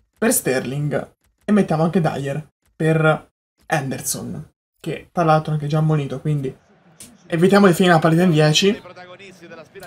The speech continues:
Allora va, ehm, mi sembra Dele Alli, però, cioè, la difesa della Colombia. Attenzione Schierdo,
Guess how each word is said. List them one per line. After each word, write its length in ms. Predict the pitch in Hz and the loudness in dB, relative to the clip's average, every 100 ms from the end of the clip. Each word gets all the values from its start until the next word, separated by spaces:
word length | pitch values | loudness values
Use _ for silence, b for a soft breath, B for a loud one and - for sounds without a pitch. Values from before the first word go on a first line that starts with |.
| 160 147 - - | -20 -20 -18 -4
Allora 220 | 202 170 | 0 4
va, 400 | 170 170 - - - | 6 6 4 -6 -16
ehm, 380 | 156 147 147 180 | -12 -10 -10 -10
mi 60 | 165 | -6
sembra 420 | 175 170 165 156 120 - - 175 - - - | -2 0 2 0 -2 -14 -20 -20 -20 -20 -16
Dele 200 | 165 185 | -4 0
Alli, 360 | 165 156 151 160 | 2 2 0 -2
però, 340 | - 160 156 - - | -4 -6 -6 -8 -16
cioè, 140 | - 170 170 185 175 160 143 143 151 139 - - - - - 110 - - | -14 -14 -16 -20 -20 -20 -20 -20 -20 -20 -20 -20 -20 -20 -20 -20 -20 -6
la 100 | 156 | -4
difesa 280 | 160 180 | 0 2
della 160 | 180 175 | 4 4
Colombia. 460 | 175 156 156 147 - - - - 131 131 127 107 - - - 151 143 135 - 196 208 190 190 170 156 - 175 156 147 | 4 2 2 0 -4 -14 -20 -20 -20 -20 -20 -20 -20 -20 -20 -20 -20 -20 -20 -20 -18 -18 -18 -18 -20 -20 -20 -20 -16
Attenzione 340 | 143 196 208 | -2 2 2
Schierdo, 720 | 202 - 180 156 147 139 - | 2 0 0 0 0 -4 -6